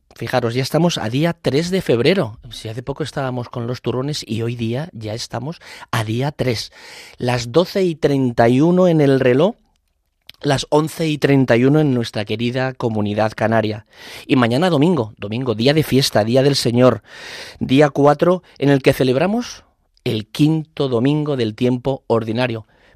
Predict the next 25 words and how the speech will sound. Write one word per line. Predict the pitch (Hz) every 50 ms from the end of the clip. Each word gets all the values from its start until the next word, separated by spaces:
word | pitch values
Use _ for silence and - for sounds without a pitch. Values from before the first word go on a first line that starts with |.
| _
pero | - 120 110 107
que | 110 107
con | 107 107
el | 107 107
Señor | - - 104 107 110 127 131
nada | 117 107 101 104 113 117
es | 113 -
ordinario. | 110 107 104 92 104 139 165 147 120 - _ _ -
Todo, | 185 202 208 214 - - _ _
todo, | - 170 185 180 160 151
todo | - 185 202 202 170 165
es | 170 - -
extraordinario. | 151 139 - - 135 123 120 120 117 117 107 107 104 101 - - - - - - - - - - -
Y | - 120
dando | 131 139 160 165 160
muchísimas | 147 131 123 120 - - - 156 180 190 196 190 180 160 - 143 135 131 127
gracias | 120 120 113 113 - - 110 104 -
a | 104
Dios, | 110 120 143 170 180 -
comenzamos | - 139 135 131 123 - 151 165 165 -
en | 175 165
directo | 151 143 160 165 - - - 180 180 170 -
en | 135 135 135
Radio | 131 151 175 180 196 202
María, | 190 160 151 165 180 190 220 240